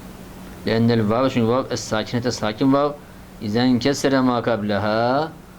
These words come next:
ma kabli evveli kesreli olursa, sakin vav evveli, evveli kesreli olursa ne olur? Ya'ya döner. Kulibet ya'en, ya'ya döner. Evet.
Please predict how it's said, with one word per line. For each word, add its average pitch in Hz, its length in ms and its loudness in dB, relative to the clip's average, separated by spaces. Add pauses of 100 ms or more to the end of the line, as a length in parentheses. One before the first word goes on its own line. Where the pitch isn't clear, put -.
(200)
ma 110 340 0
kabli 113 340 -2
evveli 110 580 0
kesreli 104 420 -4
olursa, 160 480 0 (640)
sakin 110 320 -2
vav 110 120 -2
evveli, 107 220 0 (120)
evveli 107 320 0
kesreli 113 260 -2
olursa 131 260 -2 (500)
ne 110 100 2
olur? 113 300 2
Ya'ya 101 420 0
döner. 87 300 -6 (1200)
Kulibet 110 380 0
ya'en, 104 360 0
ya'ya 104 300 0
döner. - 340 -10 (1600)
Evet. 104 300 -10